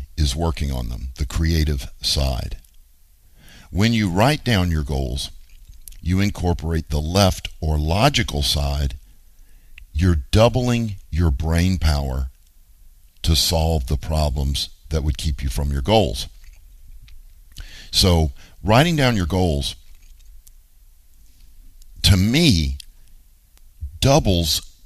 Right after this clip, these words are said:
the effectiveness of reaching for those goals. So that's just one of them.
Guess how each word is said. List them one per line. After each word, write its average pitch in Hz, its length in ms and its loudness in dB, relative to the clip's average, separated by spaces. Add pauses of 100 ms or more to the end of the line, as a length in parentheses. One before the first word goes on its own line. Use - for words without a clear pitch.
(460)
the 92 140 2
effectiveness 76 920 0 (1800)
of 85 180 2
reaching 80 320 0
for 78 240 0
those 73 240 0
goals. 98 460 -2 (1800)
So 87 380 4 (3000)
that's 123 320 4
just - 220 2
one 87 300 4
of 64 180 2
them. 58 240 -6